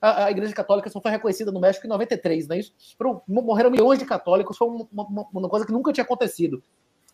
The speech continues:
desde o Império Romano. E a segunda foi o Bigode, e o Weimar que criou o Bigode. Então, o Estado Social é coisa maligna. Eu acredito que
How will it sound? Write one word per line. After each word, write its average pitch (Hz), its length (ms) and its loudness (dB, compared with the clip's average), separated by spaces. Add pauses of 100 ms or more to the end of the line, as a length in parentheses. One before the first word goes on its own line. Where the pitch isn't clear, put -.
(140)
desde 202 200 0
o - 20 -4
Império 202 200 2
Romano. 147 360 -2 (260)
E 269 80 4
a 320 60 8
segunda 254 400 4
foi 285 140 6
o - 20 4
Bigode, 202 380 4
e 196 160 0
o 190 60 0
Weimar 196 540 4
que 233 120 -4
criou 247 160 4
o - 20 -2
Bigode. 151 380 2 (160)
Então, - 200 2
o 302 60 0
Estado 320 260 4
Social 269 200 2
é - 20 2
coisa 262 160 2
maligna. 170 460 0 (320)
Eu 254 80 4
acredito 269 240 0
que 277 200 -8